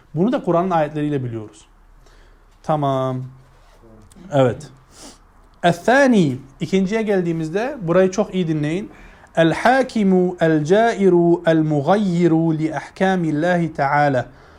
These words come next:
Allah Subhanahu ve Taala'nın hükümlerini değiştiren zalim idareciler, yöneticiler. Tamam? Ve delilu kavluhu teala.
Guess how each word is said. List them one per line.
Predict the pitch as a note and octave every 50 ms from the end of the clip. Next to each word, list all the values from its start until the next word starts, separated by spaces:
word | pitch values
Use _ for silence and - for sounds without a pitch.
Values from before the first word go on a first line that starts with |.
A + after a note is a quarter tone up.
| - - -
Allah | - D3 D3+ E3+ A#3 B3+
Subhanahu | B3 - - - A3 A#3 A3+ A3 G3+ G3
ve | F#3
Taala'nın | F#3 F3+ E3 F3+ G#3 G#3+ G#3 G#3 G3+ G#3 B3 B3+ G3+ -
hükümlerini | F3 E3+ F3 - F#3 F3 E3+ E3+ E3 E3 E3+ F3+ G#3 A3+ G3+
değiştiren | F#3 E3+ E3+ E3 - - E3+ E3+ G3+ A#3 C#4 - - - _ _ _ _ _ _ _ -
zalim | D3 C3+ B2 A#2+ D3 D3+ D3+ D3+ D3+ D3+ D3+ D3 D3 D3+ D3+ E3+ G3+ A3+ A3+ A3 G#3+ - - -
idareciler, | E3 D3+ D3 C#3+ C#3+ C#3+ C#3+ C#3+ C3+ D3+ F3 G#3 A3 F3+
yöneticiler. | D3 D3+ D3 D3 C#3+ C#3 C#3+ C#3 C3 C3+ C#3 C3 - - - - _ _ _ _ _ _ _ _
Tamam? | - - C#3+ E3 G#3 C4 D#4 - - - _ _ _ _ _ _ _ _ _ - _ _ _ - - -
Ve | D3 C#3 C3+ C3 B2+
delilu | C#3+ D#3 F3+ G#3 A3+ G#3 F#3+ F3+
kavluhu | - F3+ F#3+ G3 G3 F#3 D#3+ D#3 D3+ D3 -
teala. | - C#3+ C3 D3+ E3+ F#3 G3 A3 A#3 B3 B3+